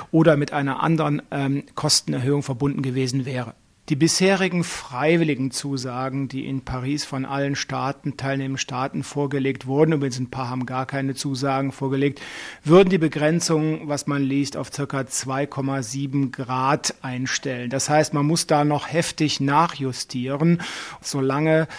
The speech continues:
fossile Brennstoffe nach wie vor eine günstige Alternative sind, Wachstum sozusagen zu erzeugen,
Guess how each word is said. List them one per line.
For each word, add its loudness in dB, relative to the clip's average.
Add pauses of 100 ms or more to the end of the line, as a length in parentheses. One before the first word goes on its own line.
(180)
fossile 2
Brennstoffe -2
nach -2
wie 0
vor -2
eine -2
günstige 2
Alternative -4
sind, -2
Wachstum -2
sozusagen -2
zu -6
erzeugen, 0